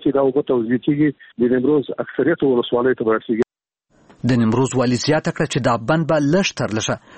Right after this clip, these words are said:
Speaker 2: دوو ولسوالیو ته بشپړه برېښنا هم ورکړي. له ازادي راډیو خبرونه اورئ. په تاجکستان کې د افغانستان سفیر سید معصوم بدخشي د تاجکستان له حکومته د بدخشان له خلکو سره د روغتیايي مرستو غوښتنه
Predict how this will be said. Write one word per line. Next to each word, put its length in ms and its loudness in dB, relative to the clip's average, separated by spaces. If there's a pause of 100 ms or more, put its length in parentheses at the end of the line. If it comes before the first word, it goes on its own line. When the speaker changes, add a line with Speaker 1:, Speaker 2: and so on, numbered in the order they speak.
(220)
Speaker 2:
دوو 200 4
ولسوالیو 540 0
ته 120 -4 (120)
بشپړه 420 -2
برېښنا 400 -2
هم 120 0 (240)
ورکړي. 380 -4 (1300)
له 100 0 (200)
ازادي 340 0
راډیو 280 -4
خبرونه 440 0
اورئ. 180 -6 (800)
په 260 2
تاجکستان 540 -2
کې 120 -2
د 80 2
افغانستان 480 -2
سفیر 320 -2
سید 180 0 (100)
معصوم 360 0
بدخشي 380 -2 (420)
د 160 0
تاجکستان 640 0
له 80 -2
حکومته 400 -2
د 140 0
بدخشان 420 -2
له 140 -4
خلکو 340 -2
سره 180 -2 (440)
د 100 2
روغتیايي 400 0
مرستو 480 -2
غوښتنه 320 -2